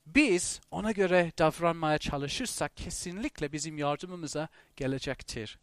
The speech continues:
koşacaktır. Aynı zamanda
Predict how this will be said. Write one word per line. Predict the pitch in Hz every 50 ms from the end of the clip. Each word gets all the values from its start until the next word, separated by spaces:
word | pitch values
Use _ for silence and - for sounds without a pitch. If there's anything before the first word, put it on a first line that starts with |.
| _
koşacaktır. | - - 139 - - - 151 139 151 127 - - - - 123 110 - - - _ _ _ _ _ _ _ _ _ _ _ _ _ _ _ _ _ _ _ _ _ _ _ _ _ _ _ _ _ _ _ _ _ _ _ _ _ _ _ _ _ - - - _ _ _ -
Aynı | - 180 233 262 262 220
zamanda | 175 - 147 143 139 139 147 165 220 277